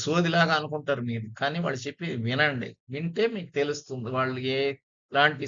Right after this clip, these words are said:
సమస్యలు ఫేస్ చేశారు అనేది. అందువల్ల అందరూ కూడా ఇల్లు కట్టేటప్పుడు ఈ ఐదు పాయింట్లు జాగ్రత్తగా ఫాలో అయ్యి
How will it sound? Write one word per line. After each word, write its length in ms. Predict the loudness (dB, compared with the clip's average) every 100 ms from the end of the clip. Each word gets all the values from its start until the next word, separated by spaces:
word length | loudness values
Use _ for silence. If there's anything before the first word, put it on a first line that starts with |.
| -4
సమస్యలు 400 | -4 -4 -4 -4 0
ఫేస్ 200 | 0 0 -4
చేశారు 400 | -4 -4 -6 -6
అనేది. 240 | -8 -14 -18 _ _ _ _ _
అందువల్ల 360 | -4 0 2 4 2
అందరూ 380 | 2 8 8 8 2
కూడా 220 | -6 -6 -6 -10 _ _ _ _ _
ఇల్లు 220 | -8 -6 -4
కట్టేటప్పుడు 640 | -4 -4 -8 -10 -12 -10 -10 -12 -16 -10 -6
ఈ 40 | -6 -6 -10 -18 -20 _ _ -8
ఐదు 360 | -4 -2 -2 -4 0
పాయింట్లు 440 | 0 0 -4 -8 -2
జాగ్రత్తగా 640 | 0 0 0 -2 -2 -4 -2 0
ఫాలో 260 | 2 2 -2
అయ్యి 200 | -6